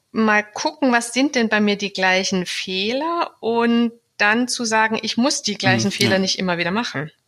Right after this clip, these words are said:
Speaker 1: Ja, also ich kann auch mich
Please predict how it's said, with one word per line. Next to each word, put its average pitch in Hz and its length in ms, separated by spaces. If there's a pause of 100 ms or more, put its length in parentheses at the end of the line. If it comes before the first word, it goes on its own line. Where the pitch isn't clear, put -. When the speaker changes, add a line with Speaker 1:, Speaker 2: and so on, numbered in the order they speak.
(460)
Speaker 1:
Ja, 208 140 (120)
also 190 140
ich - 140
kann 226 380 (100)
auch 202 460 (440)
mich - 460